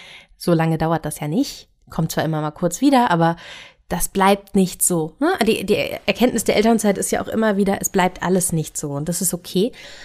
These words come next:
Aber wenn du abends sehr, sehr viel tust, dann kostet dich das Zeit, die du mit anderen Dingen verbringen wirst,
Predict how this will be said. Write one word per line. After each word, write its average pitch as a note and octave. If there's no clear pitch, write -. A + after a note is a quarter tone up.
Aber F#3
wenn A3
du G3+
abends A#3+
sehr, G#3+
sehr G3+
viel G3+
tust, -
dann F3+
kostet -
dich G3
das -
Zeit, -
die F#3
du A3
mit C#4
anderen F3
Dingen D#3
verbringen D3+
wirst, -